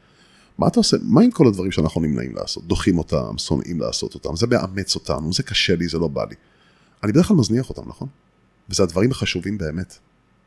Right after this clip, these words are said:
אם נעשה את מה שאנחנו לא אוהבים,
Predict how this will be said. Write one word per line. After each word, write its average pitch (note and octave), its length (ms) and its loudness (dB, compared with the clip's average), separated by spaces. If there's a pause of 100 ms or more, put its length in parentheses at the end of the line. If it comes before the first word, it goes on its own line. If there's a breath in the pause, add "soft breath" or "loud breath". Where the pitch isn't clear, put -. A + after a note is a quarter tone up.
(960 loud breath)
אם F3+ 280 6 (360)
נעשה G2+ 520 2 (840)
את G#2 160 -2
מה A2+ 180 4
שאנחנו A2 440 -2
לא G2+ 200 -2
אוהבים, D2 440 -8